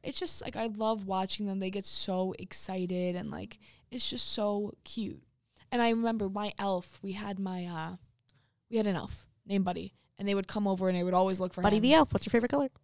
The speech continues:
Speaker 1: Yeah, yeah,
Speaker 2: <laughs>
Speaker 1: yep,
Speaker 2: See,
Speaker 1: yep.
Speaker 2: I'm just gonna be quoting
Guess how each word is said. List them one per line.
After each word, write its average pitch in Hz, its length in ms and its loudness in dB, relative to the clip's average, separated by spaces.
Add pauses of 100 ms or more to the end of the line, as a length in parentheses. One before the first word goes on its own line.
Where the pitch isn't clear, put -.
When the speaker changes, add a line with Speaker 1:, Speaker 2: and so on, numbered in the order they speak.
Speaker 1:
Yeah, 220 180 6 (200)
yeah, 539 220 12
Speaker 2:
<laughs> - 40 8
Speaker 1:
yep, 311 280 12 (240)
Speaker 2:
See, - 160 2
Speaker 1:
yep. 302 100 10
Speaker 2:
I'm 302 140 12
just 427 160 8
gonna 415 100 12
be 381 80 12
quoting 233 640 12